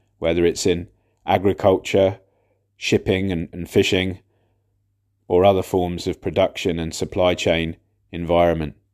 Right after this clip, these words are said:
And this is difficult to regulate and a matter of ongoing concern. But from a historical perspective, there's always been this idea that organizations can be oppressive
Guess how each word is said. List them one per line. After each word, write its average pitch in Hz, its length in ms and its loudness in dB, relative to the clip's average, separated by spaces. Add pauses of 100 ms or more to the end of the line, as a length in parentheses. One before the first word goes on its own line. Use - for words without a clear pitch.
(1800)
And 98 140 0
this 104 160 2
is 95 80 -2
difficult 104 460 0
to 90 100 -4
regulate 90 580 2 (460)
and 82 100 -8
a 87 40 -4
matter 90 340 -2
of 80 100 -2
ongoing 85 500 0
concern. 80 600 -6 (1080)
But 139 100 2
from 139 140 4
a 127 60 6
historical 127 640 6
perspective, - 800 -4 (840)
there's 110 200 2
always 127 220 8
been 104 160 -2
this 104 160 -2
idea 110 420 6
that 90 180 2
organizations 95 880 -2
can 92 220 -6
be 87 300 0 (640)
oppressive - 680 0